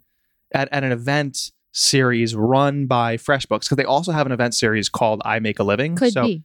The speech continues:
Speaker 1: so it's either they, either she went on the street and did a woman on the street segment, or this is at their event. Either way, you're gonna hear some background noise. So she goes to these people and identifies, you know, the theme of the episode to the listener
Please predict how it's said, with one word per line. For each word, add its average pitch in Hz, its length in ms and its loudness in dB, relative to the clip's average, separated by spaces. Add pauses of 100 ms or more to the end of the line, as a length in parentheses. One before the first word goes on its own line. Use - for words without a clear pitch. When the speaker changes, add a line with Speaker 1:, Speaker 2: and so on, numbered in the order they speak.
Speaker 1:
so - 140 0
it's 131 100 -2
either 147 300 2
they, 131 80 0
either 156 320 2
she - 140 0
went 147 180 2
on 180 400 0
the 160 100 2
street 185 300 0
and 147 80 0
did 139 120 2
a 139 120 2
woman 139 220 0
on 135 100 0
the 135 40 0
street 156 280 0
segment, 151 400 -2
or 131 200 2
this 123 160 -6
is 120 120 0
at 120 140 2
their 110 160 2
event. 117 340 -2
Either 139 200 2
way, 123 200 2
you're 117 100 -2
gonna 113 140 0
hear 113 100 2
some 107 140 -2
background 113 380 -2
noise. 98 300 2 (360)
So - 120 0
she 135 140 -6
goes 156 360 2
to 156 80 -4
these 131 120 0
people 123 300 0
and 120 100 -2
identifies, 123 760 0 (400)
you 147 60 2
know, 135 60 2
the 113 60 -4
theme 175 260 2
of 185 100 2
the 151 100 2
episode 104 580 0 (200)
to 160 220 4
the 147 140 2
listener 117 500 0